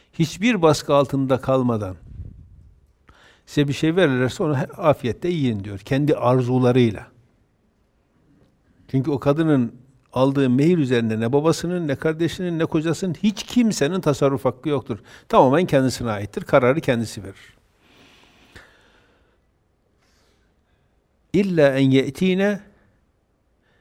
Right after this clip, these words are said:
ve la ta'dulûne litezhebu ba'de mâ ateytûne illa en ye'tine bi fâhişetin mübeyyine." İspatlanabilir, açık bir fa-, fuhuş yapmışlarsa, ya da ap-, apaçık bir fuhuş yapmışlarsa o zaman baskı yapabilirsiniz.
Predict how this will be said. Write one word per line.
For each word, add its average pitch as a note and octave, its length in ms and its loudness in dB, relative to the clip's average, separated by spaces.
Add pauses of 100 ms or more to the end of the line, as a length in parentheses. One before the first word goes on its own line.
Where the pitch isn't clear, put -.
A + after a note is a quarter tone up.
(220)
ve C3 80 4
la D3 180 10
ta'dulûne D#3 600 2
litezhebu D3 480 0
ba'de C#3+ 240 2
mâ D3 140 0
ateytûne E3 1200 -4
illa E3 260 -4
en D#3 60 -2
ye'tine D3 340 -4
bi C3+ 60 -6
fâhişetin B2 520 -2
mübeyyine." G#2+ 560 -8 (1040)
İspatlanabilir, C#3 1120 -2 (180)
açık - 460 -8
bir B2 120 -2
fa-, A#2+ 400 -8
fuhuş C3 460 -6
yapmışlarsa, C3 760 -8 (300)
ya B2+ 80 0
da B2+ 40 0
ap-, B2 340 -6
apaçık - 420 -2
bir C#3 80 0
fuhuş C#3 360 -6
yapmışlarsa D#3+ 600 -8
o F3 160 0
zaman C#3+ 360 2
baskı C3+ 240 -2
yapabilirsiniz. A2+ 880 -8